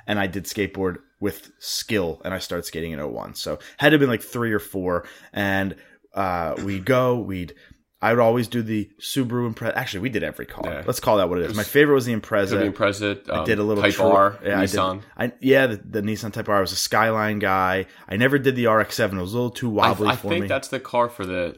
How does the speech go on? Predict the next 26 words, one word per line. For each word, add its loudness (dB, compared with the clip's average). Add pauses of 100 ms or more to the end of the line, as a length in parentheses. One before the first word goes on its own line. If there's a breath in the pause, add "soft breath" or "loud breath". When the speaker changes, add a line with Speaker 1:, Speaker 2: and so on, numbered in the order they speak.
Speaker 2:
the, -8 (140)
I -14
think -10
it's -16
the, -12
um, -12
Initial -8
D -8
Infinite. -4
I -6
think -6
that's -6
what -6
the -4
new -4
one's -8
called. -6
I -2
believe -4
I -4
have -8
a -12
Type -6
R, -6
I -12
Speaker 1:
Okay. -12